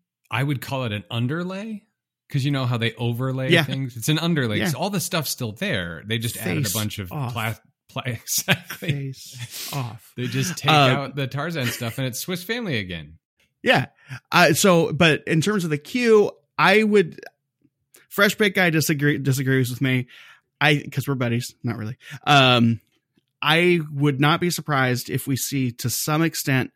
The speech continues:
Speaker 2: the return of the extended queue, to whatever extent they can use it, 'cause they're looking to get people off the, the pathways as much as possible.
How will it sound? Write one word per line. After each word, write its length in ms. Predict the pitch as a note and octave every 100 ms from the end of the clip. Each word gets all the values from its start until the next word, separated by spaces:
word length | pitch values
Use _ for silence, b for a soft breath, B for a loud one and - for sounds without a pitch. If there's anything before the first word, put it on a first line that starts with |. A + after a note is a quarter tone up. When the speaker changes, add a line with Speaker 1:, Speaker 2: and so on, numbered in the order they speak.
| B B B B -
Speaker 2:
the 80 | C3+
return 540 | C3 B2+ C3+ C3 C3
of 420 | - B2 A#2 A#2
the 100 | A#2
extended 560 | A#2 - - B2 A#2 G#2+
queue, 340 | - G2 E2+ - -
to 100 | C3+
whatever 360 | C3 C#3 C3+
extent 360 | B2+ - C3+ -
they 100 | A#2
can 300 | - A#2 G#2
use 260 | G#2 F#2+ G2
it, 180 | G2 _ B B B
'cause 240 | D3 A2+ - _ _
they're 280 | C3+ C#3+ D3
looking 560 | D3 B2+ C3+ C3+ D3 C3
to 60 |
get 180 | B2 A2+
people 420 | C3 A#2+ A#2 A2+ A#2
off 480 | A#2 A2 - - -
the, 600 | A#2+ A2 G#2 G#2 F#2+ - _ - C3 -
the 260 | B2 A2+ G#2+
pathways 520 | A#2+ A2+ A#2 A2 F#2+
as 80 | A2+
much 220 | A2+ A2
as 60 | G#2+
possible. 580 | - G2+ G#2 G2 F#2+